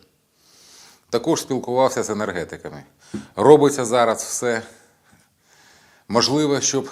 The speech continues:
тридцять першого грудня, завтра, та першого січня не було аварійних відключень. І бажано віяр-, віялових відключень також. Звичайно, якщо не буде обстрілів. І ще.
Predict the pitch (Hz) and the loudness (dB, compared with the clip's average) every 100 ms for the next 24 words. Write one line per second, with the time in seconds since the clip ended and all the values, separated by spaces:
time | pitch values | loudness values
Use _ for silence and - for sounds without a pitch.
0 | - - 127 123 147 - 147 147 - 147 | -16 -4 -2 -2 -4 -2 0 0 0 -2
1 | 139 127 143 131 127 120 - 110 123 120 | -2 -2 -6 -6 -8 -10 -10 -2 0 0
2 | 113 107 - - - _ 101 - 135 113 | -6 -12 -16 -20 -20 _ -14 2 2 2
3 | 113 98 104 147 135 139 117 101 117 127 | -2 -2 -4 -6 -8 -8 -10 -4 -2 -2
4 | 101 113 139 147 - - - - _ 92 | -2 -2 0 0 -4 -20 -20 -20 _ -2
5 | 104 113 117 107 101 92 - 85 85 - | 0 0 -4 -6 -10 -14 -12 -12 -12 -16
6 | _ _ _ _ _ 117 95 147 139 131 | _ _ _ _ _ -10 4 6 6 0
7 | 113 87 95 80 - 85 110 120 104 95 | -4 -4 -6 -6 -12 -10 -2 -2 -2 -4
8 | 95 - - 95 101 101 90 82 78 73 | -10 -16 -16 -14 -10 -10 -12 -10 -10 -10
9 | - - _ _ _ _ - - - - | -16 -20 _ _ _ _ -20 -20 -20 -20
10 | - - - - - - 180 165 160 143 | -20 -20 -20 -8 0 4 6 4 2 -2
11 | 113 - 117 104 110 104 85 - - 71 | -2 -2 -2 -2 0 0 -2 -8 -16 -18
12 | 73 - _ _ _ _ _ _ - 131 | -20 -20 _ _ _ _ _ _ -8 -4
13 | - 90 | -4 -6